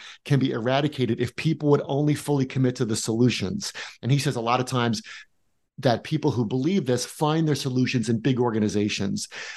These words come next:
like, like governments and things like that, right? This movie takes a problem, crime, right? And it offers a solution. And I think what's cool is it looks at crime through the unconstrained vision. Like, here's our solution.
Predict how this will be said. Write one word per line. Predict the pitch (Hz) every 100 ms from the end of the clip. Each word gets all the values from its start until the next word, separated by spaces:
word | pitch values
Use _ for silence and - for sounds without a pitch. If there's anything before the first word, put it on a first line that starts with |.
| -
like, | 113 110 -
like | 120 104
governments | 117 107 101 98
and | 104 101
things | 107
like | 104 -
that, | 101 87 -
right? | 110 - - - - _ _ _ _ _ _ _
This | 113 196 214
movie | 208 202 175
takes | - 156 147
a | 139
problem, | - 165 185 120 95 90 98 - _ _ _ -
crime, | - 147 107 104
right? | 104 127 - - -
And | 143
it | 147
offers | 131 131 131 147 131
a | 123
solution. | - 135 135 190 - 101 87 -
And | 120
I |
think | 117 160
what's | 151 -
cool | - 175 143
is | 117
it | 117
looks | 147 -
at | 143
crime | - 139 123 135 170 - - - _
through | 143
the | 123 - -
unconstrained | 170 165 165 147 - 151 147
vision. | 107 139 131 98 92
Like, | 110 - -
here's | - 139 139
our | 156
solution. | 139 185 214 233 - 92